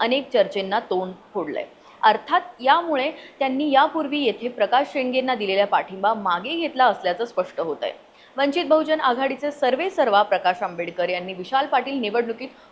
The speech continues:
उभे राहणार असतील तर आपण त्यांना पाठिंबा देऊ असं जाहीर आश्वासन दिलंय. विशाल पाटील यांना पाठिंबा देऊ आणि त्यांना निवडूनही आणू असं वक्तव्य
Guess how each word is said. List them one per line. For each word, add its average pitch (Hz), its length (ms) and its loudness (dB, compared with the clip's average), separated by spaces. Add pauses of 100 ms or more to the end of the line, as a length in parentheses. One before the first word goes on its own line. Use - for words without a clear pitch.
(100)
उभे 330 240 2
राहणार 247 340 4
असतील - 600 -6
तर 330 80 6
आपण 254 380 4
त्यांना 294 200 0
पाठिंबा 262 480 0
देऊ 196 240 2 (140)
असं 185 160 2
जाहीर 202 380 4
आश्वासन 170 500 0
दिलंय. 120 220 -4 (400)
विशाल 240 260 4
पाटील 233 280 2
यांना 208 280 -2
पाठिंबा 349 720 0
देऊ 254 220 -2
आणि 254 280 -2
त्यांना 262 360 -2
निवडूनही 302 640 -2
आणू 196 320 0
असं 226 200 0
वक्तव्य 196 500 0